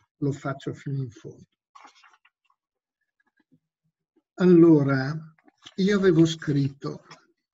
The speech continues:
e questo penso che sarà frutto di una prossima slides che metterò sempre.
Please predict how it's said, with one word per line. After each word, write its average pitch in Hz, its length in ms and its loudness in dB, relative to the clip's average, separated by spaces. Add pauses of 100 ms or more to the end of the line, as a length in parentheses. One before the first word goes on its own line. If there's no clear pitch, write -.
(2000)
e 160 140 -4
questo 180 880 -2
penso 165 460 2
che 156 160 -4
sarà 147 400 -4
frutto 170 480 0
di 147 80 -6
una 139 220 -4
prossima 139 440 -8
slides 143 600 -6
che 147 120 -6
metterò 135 460 -6
sempre. - 800 -10